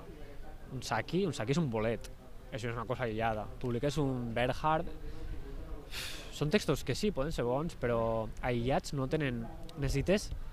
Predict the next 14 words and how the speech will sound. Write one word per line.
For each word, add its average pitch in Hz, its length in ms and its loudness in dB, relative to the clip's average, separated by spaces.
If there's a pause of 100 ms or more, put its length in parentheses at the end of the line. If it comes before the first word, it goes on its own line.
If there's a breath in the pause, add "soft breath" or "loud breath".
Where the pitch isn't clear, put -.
(180)
un 147 160 6
equip. 120 220 0 (1080)
És 135 120 0
com 151 200 4
el 139 80 2
que 131 120 4 (800)
fan 120 320 2
a, 120 80 2 (320)
a 131 120 -2
Viena 120 280 0
amb 113 80 -2
els - 80 -4
Petits 120 300 -2
Plaers. 113 340 0